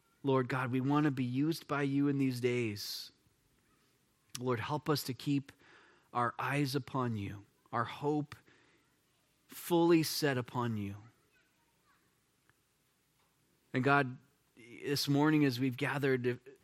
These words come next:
I just pray, Lord, if there's anybody here that doesn't know you personally, that even now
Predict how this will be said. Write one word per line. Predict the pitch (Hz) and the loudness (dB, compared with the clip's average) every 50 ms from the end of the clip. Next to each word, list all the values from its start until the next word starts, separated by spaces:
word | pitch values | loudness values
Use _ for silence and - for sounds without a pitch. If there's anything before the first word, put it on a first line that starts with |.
| _ _ _ - _ _ _ _ _ _ _ _ _ _ _ _ _ _ _ _ _ _ _ _ _ _ _ _ _ _ | _ _ _ -20 _ _ _ _ _ _ _ _ _ _ _ _ _ _ _ _ _ _ _ _ _ _ _ _ _ _
I | - | -10
just | 131 - - - | -10 -10 -10 -2
pray, | - 151 143 | 0 2 2
Lord, | 143 143 139 131 | 4 4 2 2
if | 120 - | 2 0
there's | 131 127 120 139 | -2 0 0 2
anybody | 147 165 170 147 156 147 135 | 2 2 2 2 2 0 0
here | 120 - - 139 147 147 139 | -2 -2 -4 -2 0 0 0
that | 120 110 104 92 | 0 -2 -4 -4
doesn't | 135 135 127 143 139 - | -6 -4 -2 -4 -4 -4
know | 117 117 113 117 120 127 143 | -4 -2 0 0 0 0 0
you | 139 135 131 131 | -2 0 -2 -4
personally, | 120 - - 135 131 - - 139 127 117 117 113 110 | -4 -4 -4 -2 -2 -2 -2 -2 -2 -2 -2 -2 -2
that | 110 113 | -2 -2
even | 135 151 147 143 127 | -2 -2 -2 -4 -4
now | 123 117 117 117 123 127 117 107 - - | -4 -4 -4 -2 -2 -2 -2 -4 -8 -12